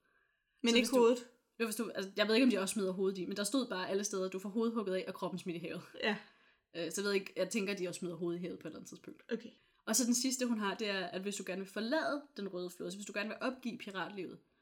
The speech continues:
Speaker 1: Mm.
Speaker 2: så må du godt det, du får bare skåret ørerne af.
Speaker 1: Hvorfor? Hvor
Speaker 2: Jeg tror måske, det er for, at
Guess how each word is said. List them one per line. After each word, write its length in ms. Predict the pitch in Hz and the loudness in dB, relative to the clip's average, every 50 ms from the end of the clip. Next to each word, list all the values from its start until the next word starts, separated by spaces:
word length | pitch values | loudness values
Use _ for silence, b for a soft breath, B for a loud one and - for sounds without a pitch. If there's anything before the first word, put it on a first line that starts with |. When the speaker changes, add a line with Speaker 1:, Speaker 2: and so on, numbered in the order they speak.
| _ - | _ -4
Speaker 1:
Mm. 80 | 240 | 2
Speaker 2:
så 80 | 233 294 | 4 6
må 100 | 285 277 | 6 6
du 60 | 277 254 | 4 4
godt 200 | 220 208 208 190 | 0 0 0 -2
det, 100 | 185 208 | -4 -4
du 40 | |
får 100 | 202 - | -6 -8
bare 140 | 208 185 185 | -8 -8 -10
skåret 240 | - - 196 180 156 | -8 -8 -8 -6 -6
ørerne 180 | 175 175 180 170 | -6 -6 -6 -8
af. 140 | - - _ _ _ _ _ _ _ _ _ _ _ _ _ _ _ _ _ _ _ _ _ _ _ _ _ _ _ _ _ _ _ _ _ _ _ _ _ _ | -10 -14 _ _ _ _ _ _ _ _ _ _ _ _ _ _ _ _ _ _ _ _ _ _ _ _ _ _ _ _ _ _ _ _ _ _ _ _ _ _
Speaker 1:
Hvorfor? 280 | - 240 233 - - - - | -8 -8 -6 -6 -8 -8 -8
Hvor 140 | 214 220 - - - - - - - - | -10 -12 -14 -16 -20 -20 -20 -20 -8 -4
Speaker 2:
Jeg 140 | 226 247 247 | -2 0 2
tror 240 | - - 330 302 | 2 4 2 2
måske, 260 | 254 262 247 - - 247 | 2 0 -4 -4 -4 -4
det 200 | 233 - 233 233 | -4 -6 -8 -6
er 40 | |
for, 80 | - 240 | -4 -4
at 360 | 226 - - 202 202 - - | -4 -4 -4 -8 -12 -12 -18